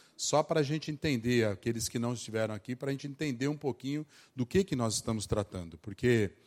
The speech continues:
o reino de Deus, ele não foi feito à toa, não foi jogado no ar alguma coisa e aconteceu. Deus tinha uma programação, Deus tinha um propósito para que acontecesse tudo isso. E quando nós pensamos em coisas excelentes,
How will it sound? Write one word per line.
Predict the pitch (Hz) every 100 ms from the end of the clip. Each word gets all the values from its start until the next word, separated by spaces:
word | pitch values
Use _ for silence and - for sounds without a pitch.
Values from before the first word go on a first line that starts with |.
| _ - _
o | 117
reino | 110 151 165
de | 120
Deus, | 110 156 143 113
ele | 131
não | 139 180
foi | 180
feito | 131 - 151 143 131 113 95 - _ _ _ _
à | 131
toa, | - 151 165 165 165
não | 151
foi | 139 175
jogado | 156 151 139 143
no | 139 131
ar | 117 143 151
alguma | 135 123 135 123
coisa | 110 139 147 127 127
e |
aconteceu. | 117 127 120 110 - 135 147 151 - - _
Deus | 113 151 -
tinha | - 180 190
uma | 170
programação, | 160 156 147 143 147 131 - - 127 110
Deus | 110
tinha | - -
um | 131
propósito | - 123 _ 131 139 139 135 143 151 151 - - -
para | 135
que | 135
acontecesse | 139 143 135 123 - 139 135 -
tudo | 131 - 175 160
isso. | 113 95 - - - - -
E | -
quando | - 220 214
nós | 196 -
pensamos | 208 165 - 170 190 170
em | 135 131
coisas | 143 147 123 110
excelentes, | 120 - 101 131 143 - -